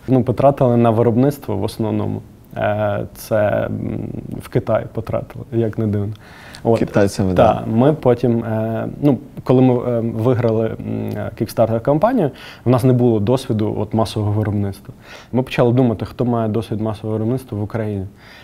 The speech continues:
Speaker 1: І це компанія Pocketbook, до речі.
Speaker 2: Так.
Speaker 1: Е, вони нам помогли, е, з нетворкінгом.
Speaker 2: Це ці книжки?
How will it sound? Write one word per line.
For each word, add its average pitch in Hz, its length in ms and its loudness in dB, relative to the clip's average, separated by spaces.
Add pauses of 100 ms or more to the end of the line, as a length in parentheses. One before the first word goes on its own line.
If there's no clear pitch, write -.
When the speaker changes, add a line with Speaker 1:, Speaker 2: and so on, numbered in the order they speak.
(120)
Speaker 1:
І 110 100 -4
це 156 520 2
компанія 123 460 0
Pocketbook, 123 420 -6
до 165 100 -6
речі. 147 260 -10 (580)
Speaker 2:
Так. 98 200 -6 (120)
Speaker 1:
Е, - 40 -6
вони 110 260 -4
нам 117 220 0
помогли, 113 640 0 (480)
е, 101 440 -6
з 98 100 0
нетворкінгом. 107 760 -2 (380)
Speaker 2:
Це 135 200 2
ці 139 400 2
книжки? 117 540 -2